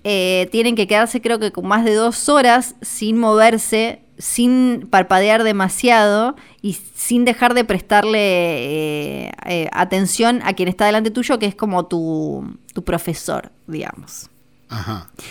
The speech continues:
Speaker 1: Y, eh, después el pro-, el, el coach este trata de distraerte y vos tenés que seguir, eh, ahí. Después
Speaker 2: Como si nada.
Speaker 1: otro que me gusta mucho se llama Dear Alice,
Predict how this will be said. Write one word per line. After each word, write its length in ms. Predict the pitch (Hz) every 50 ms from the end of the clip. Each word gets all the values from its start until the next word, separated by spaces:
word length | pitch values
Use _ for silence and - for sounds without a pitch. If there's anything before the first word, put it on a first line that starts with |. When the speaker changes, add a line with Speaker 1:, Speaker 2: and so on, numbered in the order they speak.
| - - - -
Speaker 1:
Y, 200 | 208 208 214 208
eh, 300 | 208 202 - 143 170 170
después 600 | 165 185 - - - 247 240 240 269 285 - - -
el 120 | 202 185
pro-, 160 | - 190 185
el, 400 | 170 - 190 170 170 165 160 160
el 360 | 151 170 170 165 160 160 160 -
coach 400 | - 226 226 226 240 240 - -
este 480 | - 220 220 - - - 233 240 269 294 - - - _ _
trata 340 | - 214 202 196 220 214 208
de 40 | 208
distraerte 540 | 202 208 - - - 220 214 220 226 220 269
y 60 | 254
vos 140 | 214 202 196
tenés 200 | - 196 185 185
que 140 | - 208 190
seguir, 580 | - - 160 165 165 165 175 185 196 - - -
eh, 480 | - 165 151 139 139 135 123 110 107 - - -
ahí. 400 | - 165 139 - 127 - 180 - _ - - - - - - - - - _
Después 220 | - 208 226 247 254 - 117
Speaker 2:
Como 80 | 302 311 302
si 160 | - - 311
nada. 200 | - - - 262
Speaker 1:
otro 220 | 254 254 254 262
que 100 | 240 240
me 100 | 220 226
gusta 240 | 240 262 254 269 247
mucho 260 | 240 262 254 - 277
se 120 | - 226 214
llama 340 | - 240 214 220 214 208
Dear 280 | 196 214 233 220 214 202 -
Alice, 640 | 240 247 240 226 226 226 240 262 285 - - -